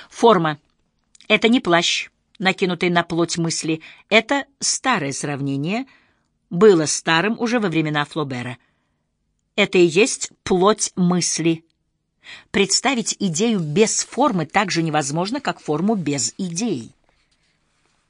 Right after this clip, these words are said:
Всё в искусстве зависит от исполнения. История вши может быть прекраснее, чем история Александра.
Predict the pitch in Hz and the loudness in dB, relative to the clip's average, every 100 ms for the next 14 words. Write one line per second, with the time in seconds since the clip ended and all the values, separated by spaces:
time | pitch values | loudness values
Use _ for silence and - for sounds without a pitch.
0 | _ - - - 220 262 214 214 - - | _ -6 -4 4 8 8 6 2 0 -2
1 | 277 294 - 143 147 160 170 196 - 208 | -4 -6 -6 -4 -2 0 0 0 -2 -4
2 | 202 - 196 - 208 202 - - 202 202 | -4 0 0 0 -6 -4 -2 2 2 2
3 | 208 214 175 139 131 131 - _ _ _ | 0 0 0 -2 -4 -8 -12 _ _ _
4 | _ _ _ _ _ _ - - - _ | _ _ _ _ _ _ -20 -20 -20 _
5 | 233 247 - - 254 247 254 240 - - | 2 2 2 2 4 4 2 2 0 4
6 | 349 370 _ _ _ 202 202 277 330 339 | 2 2 _ _ _ 2 6 6 4 2
7 | 320 311 - 247 214 208 254 302 - 160 | 0 0 0 -2 0 0 0 0 -4 -4
8 | 147 135 160 147 139 - - 151 156 156 | -4 -2 -4 -2 -4 -6 -4 -2 0 -2
9 | - 185 185 - - 226 143 139 | -2 -6 -4 -6 -6 -6 -8 -12